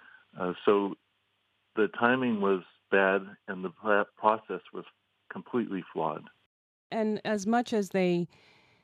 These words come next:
Speaker 2: had a statement. It didn't deny that there would be harmful impacts, it seems to me, as far as I could tell, but they sort of said, "Well,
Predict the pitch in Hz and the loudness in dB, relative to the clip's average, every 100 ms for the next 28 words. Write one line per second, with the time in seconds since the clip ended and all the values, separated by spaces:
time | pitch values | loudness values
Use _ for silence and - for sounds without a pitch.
0 | _ _ 247 381 403 196 - 156 139 139 | _ _ -4 -2 0 -2 -2 -2 -2 0
1 | 151 196 160 247 294 262 - 135 170 143 | 2 2 0 4 4 4 -2 0 4 4
2 | 151 190 320 277 165 147 151 143 151 139 | 4 4 4 4 2 0 -2 0 -2 -2
3 | 156 185 262 202 170 190 _ _ _ _ | -2 0 0 0 -2 -6 _ _ _ _
4 | _ - 202 208 214 196 165 143 - 220 | _ -4 2 2 2 0 -2 -2 0 4
5 | 370 240 135 135 - 160 - 156 143 139 | 4 2 0 -2 -4 -8 -4 0 0 0
6 | - 135 131 139 170 170 151 147 143 - | 0 2 4 2 0 0 0 0 -4 -4
7 | 143 - 139 139 160 180 - 180 - 208 | -8 -4 0 0 0 -4 -2 -4 -2 -2
8 | 202 - 208 196 185 214 220 220 214 | -2 -4 -2 -2 0 0 2 4 2